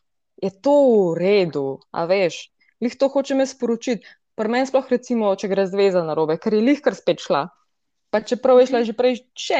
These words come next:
Speaker 1: enkrat na temu kanalu, mi je vseeno. Až prej so bile vse prijateljice tako:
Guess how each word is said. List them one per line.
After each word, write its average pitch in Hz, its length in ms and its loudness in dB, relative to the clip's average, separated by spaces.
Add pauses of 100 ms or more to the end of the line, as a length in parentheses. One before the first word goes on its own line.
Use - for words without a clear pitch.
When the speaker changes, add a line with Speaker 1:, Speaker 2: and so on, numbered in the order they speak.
Speaker 1:
enkrat 190 280 -4
na 185 80 -4
temu 185 260 -4
kanalu, 190 560 -6
mi 214 220 -6
je 208 80 -2
vseeno. 208 440 -4
Až - 200 -8
prej 269 200 0
so 269 100 -6
bile 247 120 2
vse 247 160 -2
prijateljice 220 460 -4
tako: 220 200 -4